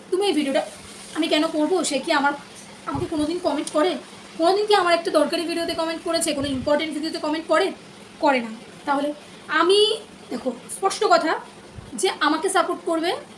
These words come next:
আমি তাকে অবশ্যই সাপোর্ট করব, যে আমাকে সাপোর্ট করবে না তাকে আমি একদমই সাপোর্ট করব না। এই ওয়াইটিতে কাজ করতে এসে হাউ হাউ করে শুধু চিল্লালে,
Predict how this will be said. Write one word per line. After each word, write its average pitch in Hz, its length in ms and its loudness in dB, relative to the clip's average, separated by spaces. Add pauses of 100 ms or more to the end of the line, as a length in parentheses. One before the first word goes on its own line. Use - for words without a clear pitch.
আমি 285 140 -6
তাকে 277 240 0
অবশ্যই 294 480 0
সাপোর্ট 427 360 0
করব, 240 340 0 (300)
যে 302 100 0
আমাকে 254 320 0
সাপোর্ট 262 380 -4
করবে 330 260 2
না 247 200 0 (340)
তাকে 262 280 0
আমি 269 200 -2 (460)
একদমই 262 380 2
সাপোর্ট 330 360 -2
করব 254 220 0
না। 240 200 -4 (1040)
এই 330 200 2
ওয়াইটিতে 277 480 2
কাজ 294 280 2
করতে 330 280 -6
এসে 320 260 0
হাউ 285 260 -4
হাউ 302 160 0
করে 311 160 -4
শুধু 311 240 -8
চিল্লালে, 269 540 0